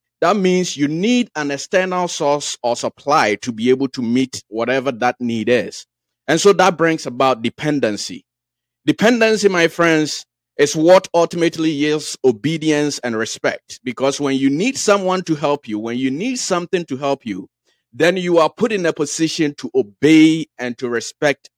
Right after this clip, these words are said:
whoever or whatever that source is. And this, my friends,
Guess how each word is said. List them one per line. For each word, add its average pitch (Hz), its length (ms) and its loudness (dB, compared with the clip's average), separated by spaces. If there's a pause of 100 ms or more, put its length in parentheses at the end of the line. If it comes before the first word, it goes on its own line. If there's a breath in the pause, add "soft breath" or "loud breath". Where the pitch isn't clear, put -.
whoever 135 580 4
or 113 160 0
whatever 120 380 0
that 113 260 -4
source 110 380 -4
is. 104 400 -4 (680)
And 202 300 2
this, 285 440 -2
my 170 160 -2
friends, 170 600 -4